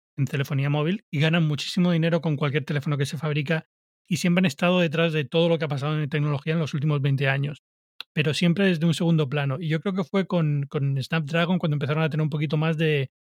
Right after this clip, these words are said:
de vocación pública y de salir más, digamos, ellos a, a dar la cara, ¿no? Y, y es verdad que en el último año, pues, ha quedado un poco más,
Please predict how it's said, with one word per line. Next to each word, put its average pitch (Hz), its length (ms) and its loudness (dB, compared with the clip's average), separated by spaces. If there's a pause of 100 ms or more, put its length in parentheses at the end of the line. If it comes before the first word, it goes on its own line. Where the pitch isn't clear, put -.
(140)
de 160 100 2
vocación 147 460 2
pública 165 500 4 (560)
y 160 140 2
de 139 120 2
salir 147 260 0
más, 156 520 2
digamos, 160 420 0
ellos 156 320 0
a, 143 100 -2
a 151 220 -4
dar 147 140 0
la 143 120 4
cara, 139 280 -2
¿no? 170 180 -4 (520)
Y, 139 720 2
y 143 120 -2
es 143 100 -2
verdad 165 280 0
que 180 80 -4
en 180 60 2
el 160 180 -2
último 165 280 0
año, 175 200 2
pues, 175 200 -6
ha 156 60 -2
quedado 160 180 0
un 160 100 2
poco 170 220 0
más, 165 500 0